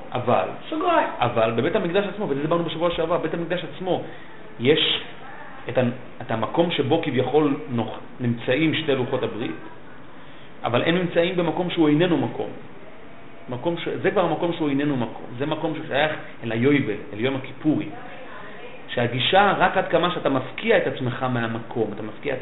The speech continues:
Speaker 1: עצמך מאכילה, משתייה, מתשמיש, רק, רק, רק, רק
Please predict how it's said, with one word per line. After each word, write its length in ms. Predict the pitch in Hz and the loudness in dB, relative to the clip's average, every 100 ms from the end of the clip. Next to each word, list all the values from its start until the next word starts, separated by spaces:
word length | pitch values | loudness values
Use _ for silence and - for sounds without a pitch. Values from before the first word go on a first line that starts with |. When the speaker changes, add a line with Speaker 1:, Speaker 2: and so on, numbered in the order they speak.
| - | -6
Speaker 1:
עצמך 220 | 127 120 | -6 -4
מאכילה, 560 | 117 110 - 117 117 110 | -4 -4 -4 -2 -2 -2
משתייה, 460 | 104 - 120 117 | -6 -6 -4 -4
מתשמיש, 720 | 110 110 117 - 180 - - - - - - - - 113 | -4 -8 -8 -6 -4 -4 -4 -6 -12 -14 -14 -12 -8 2
רק, 260 | 143 - - | 2 2 -4
רק, 280 | 123 139 190 - - | 4 6 6 4 -2
רק, 160 | 139 180 - - - | 0 0 -2 -8 2
רק 280 | 156 - | 2 4